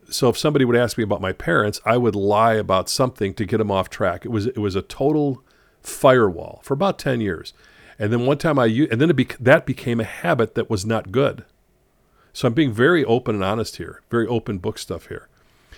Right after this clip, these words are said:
And I remember a friend of mine, uh, was, hi-, his, his wife had passed away. And somehow I thought I needed to equate that with me being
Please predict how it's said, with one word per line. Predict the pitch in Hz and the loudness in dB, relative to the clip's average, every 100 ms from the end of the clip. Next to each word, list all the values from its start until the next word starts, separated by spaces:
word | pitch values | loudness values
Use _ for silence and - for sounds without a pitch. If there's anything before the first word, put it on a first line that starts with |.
| - _ | -20 _
And | 123 113 | -4 0
I | 110 | 2
remember | 113 113 127 139 147 139 135 | 2 2 2 2 4 4 4
a | 113 | -2
friend | - 147 165 | -2 -2 0
of | 110 | -2
mine, | 90 85 87 107 _ _ _ _ _ _ _ | -4 -6 -10 -12 _ _ _ _ _ _ _
uh, | 101 95 95 | -8 -6 -8
was, | 104 101 - | -6 -8 -8
hi-, | - 147 - | -10 -10 -6
his, | 117 104 | -6 -6
his | - 110 - | -6 -8 2
wife | 117 110 | 2 2
had | - | -8
passed | - 95 87 - | -6 -4 -4 -8
away. | 90 87 87 _ _ _ _ | -8 -8 -10 _ _ _ _
And | - 98 | -10 -6
somehow | - 165 127 110 110 | -2 -2 2 2 4
I | 110 | 2
thought | 113 117 | 2 2
I | 107 | 2
needed | 110 107 95 | 0 -2 -4
to | 104 | -4
equate | 98 - 143 147 | -6 -2 -2 -2
that | 101 90 - | -2 -4 -4
with | 101 | -8
me | 117 120 | -4 -4
being | 101 101 92 90 | -4 -6 -6 -8